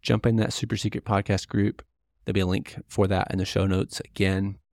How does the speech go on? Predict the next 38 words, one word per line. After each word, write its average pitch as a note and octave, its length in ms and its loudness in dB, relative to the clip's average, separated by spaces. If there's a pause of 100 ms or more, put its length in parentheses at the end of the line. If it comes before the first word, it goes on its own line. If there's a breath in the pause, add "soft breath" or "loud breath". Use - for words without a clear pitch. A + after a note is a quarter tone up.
(320)
there G2 240 2
for A#2 320 0
you. A2 260 4
Thanks A2+ 320 0
for - 120 -12
jumping A2+ 420 2
in. A#2+ 320 6
We'll A2 100 8
be G#2 100 4
back A2+ 600 0 (380)
next A2+ 160 0
time C#3 300 2
with, G2+ 380 0
uh, F#2 220 2
a G#2 60 0
little G#2+ 180 2
bit G#2+ 100 4
of G2 60 0
a F#2+ 60 2
longer G#2+ 320 2
episode. C#3 540 2
Great A2 280 6
interview A#2+ 320 4
with A#2+ 160 4
my F#2+ 100 -2
friend A2+ 520 2
Eric G2 220 2
Holmstrom, E3+ 520 0 (280)
who's G#2 160 -2
gonna G2 200 -4
share A2 280 -2
some G#2 280 -4 (380)
wisdom, C3 580 0
even A2 220 -2
from A2 180 -2
his F#2+ 240 -2
own A2+ 160 4
experience - 680 -2